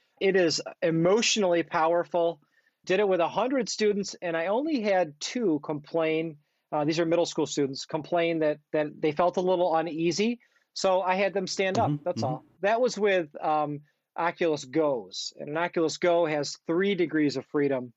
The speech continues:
Speaker 1: which is up, down, left, right. It's not actually moving and walking like you get in a Quest, which has six degrees of freedom. Think about Google Cardboard, where you put, you
Speaker 2: Yeah,
Speaker 1: put your phone
Speaker 2: right.
Speaker 1: inside of a device, it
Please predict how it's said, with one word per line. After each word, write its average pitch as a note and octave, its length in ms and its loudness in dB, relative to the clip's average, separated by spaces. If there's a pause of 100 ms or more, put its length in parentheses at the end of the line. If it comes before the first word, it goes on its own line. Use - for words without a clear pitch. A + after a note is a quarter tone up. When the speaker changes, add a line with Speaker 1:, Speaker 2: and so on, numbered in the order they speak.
(320)
Speaker 1:
which D3+ 220 -2
is D3 260 0
up, D3+ 200 0
down, C#3 220 0
left, C3+ 240 -2
right. C#3+ 380 0
It's C#3 160 -10
not D3 140 2
actually C3+ 380 -2
moving C#3 480 2
and A#2+ 120 -4
walking B2 640 0 (260)
like C#3 200 -2
you C#3 100 2
get C3+ 240 0
in B2+ 100 -2
a B2 80 0
Quest, C#3+ 500 0
which C3+ 160 -2
has - 180 -2
six - 260 -2
degrees A#2 320 -2
of G#2 100 -14
freedom. G2+ 260 -8 (200)
Think B3+ 160 -4
about G3+ 280 -2
Google F#3+ 260 -2
Cardboard, C#3 560 -6 (540)
where D#3+ 300 -2
you D#3 200 -4
put, F3+ 400 -2
you E3 120 -2
Speaker 2:
Yeah, B2 60 2
Speaker 1:
put G#3 80 0
your F3 100 -6
phone F#3 260 0
Speaker 2:
right. F3 60 -2
Speaker 1:
inside E3+ 240 0
of D#3+ 100 -2
a D#3+ 40 0
device, D#3+ 440 -2
it C#3+ 80 -8